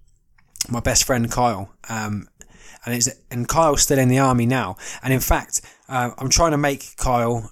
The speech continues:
like, we're talking about it and negotiating things, trying to make Kyle a, like, a casual co-host for this show. Um, you know, he can't commit to,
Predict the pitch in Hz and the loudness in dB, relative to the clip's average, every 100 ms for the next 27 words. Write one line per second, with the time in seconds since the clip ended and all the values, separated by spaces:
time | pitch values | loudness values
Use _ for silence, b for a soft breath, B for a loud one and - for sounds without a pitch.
0 | - 123 117 - - _ _ 131 127 120 | -10 -8 -8 -12 -18 _ _ -6 -4 2
1 | - 160 143 139 139 127 123 127 143 139 | 4 4 4 0 0 0 -2 0 2 2
2 | 135 120 117 127 120 - 147 139 135 147 | 2 0 -4 -4 -2 0 0 0 0 -2
3 | - 147 147 120 120 B B B B - | -2 2 2 2 -4 B B B B -12
4 | 131 123 120 120 117 117 - 147 127 127 | -6 -4 -4 -6 -8 -8 -2 0 0 -2
5 | 123 - 143 117 113 - - 120 110 - | -2 0 2 0 -2 -4 -4 -4 0 2
6 | 131 98 - - B B B B B 107 | 0 -4 -10 -16 B B B B B -8
7 | 104 101 120 113 135 135 131 - 120 123 | -6 -4 -2 0 0 0 -2 -2 -6 -6
8 | - - 123 117 117 | -4 -4 -2 -2 -4